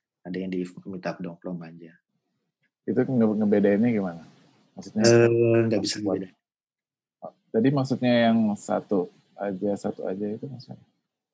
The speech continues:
Speaker 1: Oh, eh, si, yang audiensnya. Jadi ada audiens yang cuman subscribe di Eventbrite aja, ada audiens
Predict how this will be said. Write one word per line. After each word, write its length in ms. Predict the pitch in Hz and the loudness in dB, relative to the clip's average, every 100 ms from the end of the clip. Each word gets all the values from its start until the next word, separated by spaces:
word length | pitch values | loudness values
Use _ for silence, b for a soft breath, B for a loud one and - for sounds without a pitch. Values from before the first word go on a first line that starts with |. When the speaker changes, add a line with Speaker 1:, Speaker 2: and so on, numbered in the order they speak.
| _ _ _ _ _ _ 120 | _ _ _ _ _ _ 2
Speaker 1:
Oh, 240 | 117 117 - | 2 2 -4
eh, 560 | 104 104 101 101 101 104 | 0 2 2 0 -2 -4
si, 400 | - 104 - - | 2 2 0 -4
yang 240 | 113 110 107 | 0 2 4
audiensnya. 640 | 110 110 110 113 101 95 - | 4 4 2 0 -4 -6 -12
Jadi 400 | 95 92 107 104 | -10 -2 0 0
ada 240 | 95 92 | -2 -2
audiens 400 | 90 92 98 104 | -2 -2 -4 -4
yang 480 | 98 87 85 85 80 - | -4 -4 -6 -12 -18 -8
cuman 320 | 98 92 87 | -6 -4 -4
subscribe 480 | 87 90 - - - | -6 -8 -8 -8 -8
di 160 | - 175 | -8 -8
Eventbrite 400 | 87 85 87 85 | -8 -6 -6 -6
aja, 480 | 90 98 110 117 117 - | -4 0 0 -2 -8 -10
ada 240 | 90 90 | -8 -6
audiens 320 | 92 87 92 | -6 -6 -8